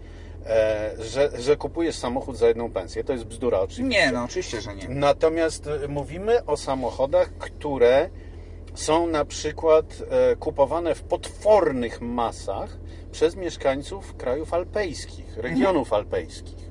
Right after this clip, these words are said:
Speaker 2: Mhm. No
Speaker 1: Bo
Speaker 2: tak, no bo co, co się wie?
Speaker 1: czteronapęd
Speaker 2: W Szwecji, w, w ogóle w Skandynawii to świetnie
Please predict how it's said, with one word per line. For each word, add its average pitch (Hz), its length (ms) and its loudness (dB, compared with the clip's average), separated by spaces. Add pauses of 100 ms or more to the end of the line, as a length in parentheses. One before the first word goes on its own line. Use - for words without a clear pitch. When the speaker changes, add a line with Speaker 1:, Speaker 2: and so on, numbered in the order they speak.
(140)
Speaker 2:
Mhm. 247 220 0 (560)
No 123 120 -6
Speaker 1:
Bo 165 80 10 (180)
Speaker 2:
tak, - 20 4
no 101 60 2
bo 95 160 -2
co, - 220 -12
co - 140 -2
się 175 140 0
wie? 269 100 0
Speaker 1:
czteronapęd 233 1400 12 (380)
Speaker 2:
W - 80 -10
Szwecji, 147 680 -2 (380)
w, 139 680 0
w - 40 0
ogóle 359 240 4
w - 40 -10
Skandynawii 135 560 -2
to 117 140 -8
świetnie 113 380 -10